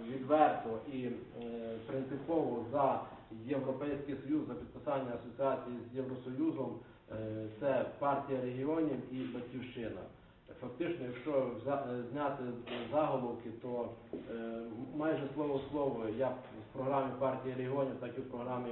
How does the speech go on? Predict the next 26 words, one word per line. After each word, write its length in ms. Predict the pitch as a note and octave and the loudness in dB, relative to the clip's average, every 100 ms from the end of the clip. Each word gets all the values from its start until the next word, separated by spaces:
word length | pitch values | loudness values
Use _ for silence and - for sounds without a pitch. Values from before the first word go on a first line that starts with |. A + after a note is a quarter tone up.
| A2 | -4
Батьківщини 600 | A#2 - B2+ - E3+ D3+ | -6 -6 -8 -4 0 0
передвиборчій, 760 | - B2 A#2 A#2 A2 G#2 G#2+ G#2 - - - | -2 -4 -4 -4 -4 -6 -8 -10 -12 -20 -20
стоїть 280 | - C#3 C#3 | -4 -2 -2
питання 400 | C3+ C#3 C3+ A#2+ A2+ | -4 0 0 0 -4
про 100 | C3 | -2
укладення 540 | B2 A#2 C#3+ C#3 A#2+ A#2+ | -2 0 4 4 4 0
угоди 340 | A#2+ C3+ B2 | 0 0 0
про 200 | A2 A#2 | -4 -4
асоціацію 640 | A#2 A#2 A2+ C3+ C3+ C3+ B2+ | -4 -4 2 6 6 4 -4
з 40 | B2+ | -4
Європейським 500 | B2+ C3 B2 B2+ B2 | -6 -2 -4 -4 -8
Союзом, 360 | B2 B2 A#2 A#2 - - - | -6 -4 -4 -6 -10 -14 -16
питання 400 | - C#3 C#3 B2 A2+ | -4 2 2 2 2
зони 220 | C3 A#2+ B2 | 2 0 -2
вільної 260 | A#2 A#2 A#2 | -4 -4 -4
торгівлі 400 | A#2 A#2+ C#3 C3+ C3 | -4 -4 -2 -4 -4
стоїть 240 | C3 C3 | -4 -4
і 100 | B2+ | -4
питання 560 | G#2+ A2 C3 B2+ B2+ A#2 A2 | -8 -6 -2 0 0 -2 -4
безвізового 800 | A2 A2+ C3+ B2 A#2+ A#2 A#2 A2+ - - | -6 -2 -2 -2 -4 -2 -4 -4 -8 -10
режиму. 440 | B2+ B2 B2 A2 A#2+ | -6 -2 -2 -2 -2
Що 100 | D#3 | 0
цікаво, 600 | - D#3 D#3 D3+ C3 - - - - | 0 0 4 4 4 0 -4 -14 -8
в 40 | |
програмі 400 | C3 C3 D3+ D3+ D3 C3+ | -2 2 4 4 2 -2
Свободи 520 | C#3 D#3 F3 C3+ G#2+ | -2 6 6 6 0